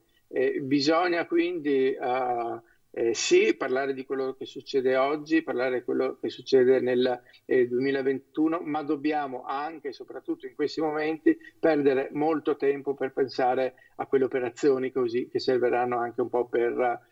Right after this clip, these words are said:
eh, per proiettarci in questo, eh, eh, in questo nuovo mondo. C'è tutto quanto, eh, il filone delle infrastrutture, per esempio, <coughs> scusate, che potrebbe essere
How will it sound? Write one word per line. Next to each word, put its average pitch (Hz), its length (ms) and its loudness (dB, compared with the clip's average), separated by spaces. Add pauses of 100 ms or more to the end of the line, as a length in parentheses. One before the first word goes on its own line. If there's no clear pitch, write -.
(160)
eh, 117 420 -4
per 123 420 -2
proiettarci 123 1200 -2
in 120 140 -12
questo, 123 580 -2 (220)
eh, 131 100 -4
eh, 117 800 0
in 120 160 -6
questo 131 260 0
nuovo 123 220 2
mondo. 143 400 -2
C'è 120 200 -6
tutto - 240 -2
quanto, 127 540 -2 (360)
eh, 127 220 -4 (200)
il - 140 -16
filone 143 640 0 (520)
delle 123 300 6
infrastrutture, 139 760 2
per 135 120 -2
esempio, 131 520 -2 (380)
<coughs> - 460 -2
scusate, - 580 -14
che 143 100 -18
potrebbe 131 420 -6
essere 135 480 -2